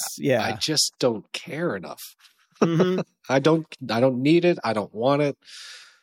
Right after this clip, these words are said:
Speaker 1: Yeah.
Speaker 2: Yeah. I just, I, you know, to keep up with some of the people I wanna keep up with, I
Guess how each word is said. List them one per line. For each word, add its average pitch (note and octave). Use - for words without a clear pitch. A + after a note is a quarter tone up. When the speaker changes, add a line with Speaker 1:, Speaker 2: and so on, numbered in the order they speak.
Speaker 1:
Yeah. -
Speaker 2:
Yeah. D3
I G#3
just, B3
I, A#3
you A3
know, F3+
to E3
keep B3+
up A#3+
with G3+
some G3+
of G3+
the F3+
people F3
I D#3
wanna D#3
keep C#3+
up B2+
with, C3
I A#2